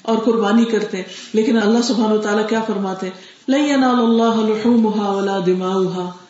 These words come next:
وَلَكِنْ يَنَالُهُ التَّقْوَىٰ مِنْكُمْ۔" اللہ کو ان جانوروں کا خون اور گوشت نہیں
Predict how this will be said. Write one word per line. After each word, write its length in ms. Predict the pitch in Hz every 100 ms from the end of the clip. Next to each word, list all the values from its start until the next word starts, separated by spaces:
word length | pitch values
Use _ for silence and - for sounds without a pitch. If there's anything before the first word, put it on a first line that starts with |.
| _
وَلَكِنْ 400 | 202 208 208 214
يَنَالُهُ 520 | 196 190 185 190 180 180
التَّقْوَىٰ 520 | 185 185 190 180 175
مِنْكُمْ۔" 340 | 170 170 175 175 - - - -
اللہ 220 | 214 233 233
کو 60 | 233
ان 100 | 214
جانوروں 420 | 202 214 226 233
کا 80 | 220
خون 320 | - 233 233
اور 60 |
گوشت 380 | 208 202 220 -
نہیں 100 | 269